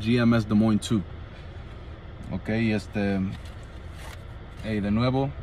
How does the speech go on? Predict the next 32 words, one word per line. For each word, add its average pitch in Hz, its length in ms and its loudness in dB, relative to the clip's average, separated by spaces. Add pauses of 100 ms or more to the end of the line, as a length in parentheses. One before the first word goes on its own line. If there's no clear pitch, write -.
(200)
toda 113 220 8
honra, 120 320 6
gloria 113 240 4
y 110 40 4
alabanza 117 460 4
a 104 60 0
Yahweh, 107 500 2
Bahasham, 117 540 4
Yahweh 101 260 4
Shai, 117 340 2
Bahasham, 107 460 2
Hakodash. 113 760 2 (440)
Doble 107 280 2
honor 113 240 4
a 113 60 4
los 104 140 0
apóstoles 110 600 0
y - 20 -2
los 95 160 -2
ancianos 107 380 2
de 101 60 2
la 98 80 2
Gran 104 200 2
Piedra 107 240 0
Molino, 117 420 2 (380)
como 101 180 2
no. 123 200 4 (840)
Y, 107 200 4
am, 104 480 4 (800)
hay 120 160 6
a-, 127 60 8
algo, 127 580 6